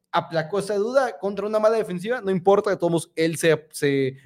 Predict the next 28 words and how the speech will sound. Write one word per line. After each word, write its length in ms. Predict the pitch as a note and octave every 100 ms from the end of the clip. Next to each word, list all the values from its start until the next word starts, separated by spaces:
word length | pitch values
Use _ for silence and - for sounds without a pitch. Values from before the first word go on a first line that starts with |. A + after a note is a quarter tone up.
| B2
mantuvo 480 | C#3+ C#3 D3+ D#3 D3
calmo 380 | D#3+ F3+ G#3
y 80 | F3
pudo, 340 | - D3+ D#3 C#3+
este, 400 | D3 C3+ C3 B2
voltear 380 | C3 B2 D3+
el 120 | C#3+ C#3
partido. 580 | C3 - G3+ B3+ C4 _ _ _ _ _
Veamos 360 | E3 E3 E3
si, 120 | E3+ D#3+
si 140 | D#3+
puede 500 | - D#3+ E3 D#3 D#3
realmente 420 | D3+ D#3+ D#3+ D#3 C#3+
como 160 | C#3
que 100 | C3
decir, 380 | C3+ D3+ C#3 - _ _
"No 120 | C#3 D3
pasa 240 | D#3 D#3
nada, 280 | F#3+ G3 F#3
es 100 | E3
un 120 | E3
jo-, 280 | - F3 D#3+
jugador 300 | - D#3 C#3+
joven, 320 | E3 E3+ E3
pero 160 | C#3+ B2+
me 120 | C3
puedo 240 | D3+ D#3
quitar 400 | D3+ C#3+ C#3+ C#3+